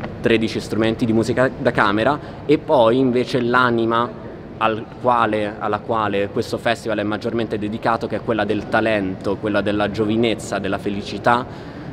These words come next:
con Mendelssohn, l'ottetto composto quando aveva soltanto sedici anni, se non sbaglio, e che è veramente un,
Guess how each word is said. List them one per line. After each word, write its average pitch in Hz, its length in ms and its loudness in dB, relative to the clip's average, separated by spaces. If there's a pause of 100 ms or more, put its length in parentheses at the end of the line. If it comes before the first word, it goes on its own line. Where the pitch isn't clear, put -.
(140)
con 117 160 6
Mendelssohn, 98 920 2
l'ottetto 113 580 0
composto 110 560 0
quando 104 220 2
aveva 104 160 2
soltanto 104 440 -2
sedici 98 300 -6
anni, 98 280 -4
se 92 100 -12
non 92 100 -8
sbaglio, 107 540 0
e 95 540 0
che 104 200 2
è 101 160 6
veramente 101 680 4
un, 95 220 0